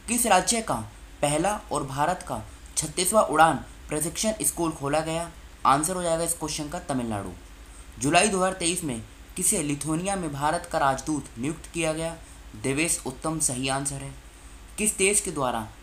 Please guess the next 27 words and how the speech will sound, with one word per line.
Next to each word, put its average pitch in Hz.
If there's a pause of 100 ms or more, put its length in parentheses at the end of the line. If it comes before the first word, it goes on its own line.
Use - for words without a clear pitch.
मीथेन 160
लिक्विड 151 (220)
ऑक्सीजन 175
ईंधन 160
स्पेस 175
रॉकेट 151
लॉन्च 147
किया 156
गया? 156 (500)
चाइना 151
इस 185
क्वेश्चन 160
का 156
सही 127
आंसर 139
है। 135 (380)
फोर्थ 185
क्वेश्चन, 131 (360)
छठा 165
भारत 160
अरब 165
साझेदारी 156
सम्मेलन 156
कहाँ 151
आयोजित 160
किया 165
गया? 165